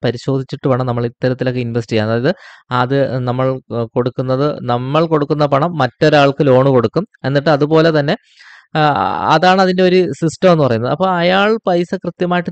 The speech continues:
തിരിച്ചടച്ചില്ല എങ്കിൽ നമുക്ക് നഷ്ടം വരാനുള്ള സാധ്യതയുണ്ട്. പക്ഷേ ഇതും നിയമപരമായിട്ട് നടക്കുന്നത് കൊണ്ട് അതിനുള്ള സാധ്യതയൊക്കെ വളരെ കുറവാണ്. നമ്മൾ ബാങ്കിൽ, ആ, ലോൺ എടുക്കുന്നത് പോലെയുള്ള ഒരു സംവിധാനം തന്നെയാണ്. അപ്പോ പിന്നെ വരുന്നത് നമുക്ക്, ആ,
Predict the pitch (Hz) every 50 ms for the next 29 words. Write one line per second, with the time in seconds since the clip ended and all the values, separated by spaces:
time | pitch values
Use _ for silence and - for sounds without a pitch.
0 | 175 175 165 170 - 180 170 151 156 151 _ - 180 180 190 185 170 165 165 175
1 | 170 160 156 156 160 156 147 - - - 160 156 151 156 151 147 151 151 147 -
2 | 135 123 127 127 139 131 127 113 110 104 131 127 - 165 180 _ _ _ _ _
3 | - _ _ - 160 151 165 190 233 302 277 226 160 131 135 135 139 147 160 160
4 | 165 160 165 160 165 160 165 165 160 - 165 160 147 143 143 - - 156 156 151
5 | 160 151 147 139 135 165 185 - - 131 127 135 143 143 151 147 - - 139 135
6 | 135 - 143 147 143 135 147 139 131 135 139 156 - - 147 151 151 143 117 101
7 | 87 104 123 120 123 131 135 135 131 131 139 139 147 151 147 - - 123 123 123
8 | 123 123 120 123 123 127 131 135 143 147 147 147 139 - 151 147 147 143 143 143
9 | 139 139 139 135 135 151 160 143 143 131 131 143 135 135 143 139 143 139 139 135
10 | 131 127 120 117 104 95 - _ _ _ - - - - - - - - _ _
11 | _ _ - - 175 185 185 - - _ _ _ _ - 202 202 214 240 233 208
12 | 170 151 139 135 143 156 - - - 151 139 139 - 170 202 - _ _ _ _
13 | _ - 135 123 120 117 113 113 113 117